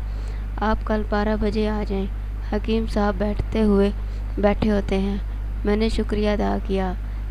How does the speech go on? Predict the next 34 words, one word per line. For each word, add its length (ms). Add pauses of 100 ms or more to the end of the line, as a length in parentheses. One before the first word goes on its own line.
(180)
सात 260
सुबह 260
हुई 340 (400)
तो 60
बाजी 380
ने 120
कहा, 300
"मेरे 280
साथ 320
चलने 260
की 140
पेशकश 560
की।" 240 (640)
जो 160
कि 140
मैंने 240
कबूल 380
कर 240
ली। 200 (520)
वैसे 320
भी 120
अम्मी 260
खुद 320
ठीक 260
नहीं 260
रहती 340
थी। 220 (560)
हमने 320
रिक्शा 360
लिया 340
और 640
ड्राइवर 400
को 160
बताकर 720